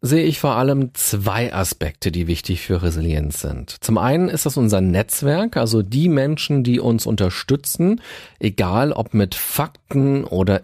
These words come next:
Infos oder auch emotional. Zum anderen sind das die Kraftquellen um uns herum. Und dazu gehört schon der Baum vor unserem Haus oder in unserem Garten,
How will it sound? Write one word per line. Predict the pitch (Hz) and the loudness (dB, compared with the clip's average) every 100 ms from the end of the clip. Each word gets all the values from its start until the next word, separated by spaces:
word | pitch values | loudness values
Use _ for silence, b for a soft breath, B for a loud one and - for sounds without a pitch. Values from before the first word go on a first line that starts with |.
| - | 2
Infos | 156 196 - 151 139 139 - | 4 4 2 0 2 2 0
oder | 117 143 156 | 0 0 -2
auch | - | -4
emotional. | - 165 170 - 185 196 202 95 80 B B B B B | -2 0 0 -2 0 0 0 -2 -4 B B B B B
Zum | - 139 | -4 0
anderen | 123 180 175 160 156 | 2 2 2 0 0
sind | 147 143 - | 0 -2 -2
das | 139 | -2
die | - 139 | 0 -2
Kraftquellen | - 139 - - - 135 131 139 | -2 -4 -4 -10 -2 0 2 2
um | 151 151 | 0 0
uns | 151 143 | 0 0
herum. | 131 127 233 107 - _ B B B | 0 2 0 0 -8 _ B B B
Und | 123 | -2
dazu | 139 170 | 0 0
gehört | 175 170 170 | 0 0 2
schon | 175 | 0
der | 160 156 | 2 0
Baum | - 147 226 240 | 0 0 0 0
vor | - 175 | 0 0
unserem | 175 170 156 | 2 2 2
Haus | 196 247 120 | 2 2 2
oder | 135 131 | 0 0
in | 131 | 0
unserem | 127 123 131 123 | 0 0 0 2
Garten, | 123 175 - 90 82 | 0 -2 -2 -2 -2